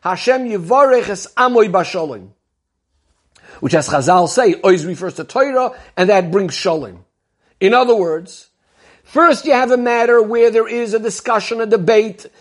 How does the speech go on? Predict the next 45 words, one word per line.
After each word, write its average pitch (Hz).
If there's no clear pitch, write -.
in 226
a 233
matter 202
of 175
Torah. 151
And 254
you 247
have 214
svaris 214
one 220
way, 214
logic 196
going 202
one 214
way, 214
logic 190
going 190
the 175
other 165
way. 139
Opinions 233
one 214
way 202
and 180
opinions 190
the 175
other 147
way. 101
But 190
when 285
there, 220
there 190
comes 254
to 240
that 185
final 247
decision 214
of 180
Torah, 208
according 240
to 220
one 233
of 226
the 208
opinions, 160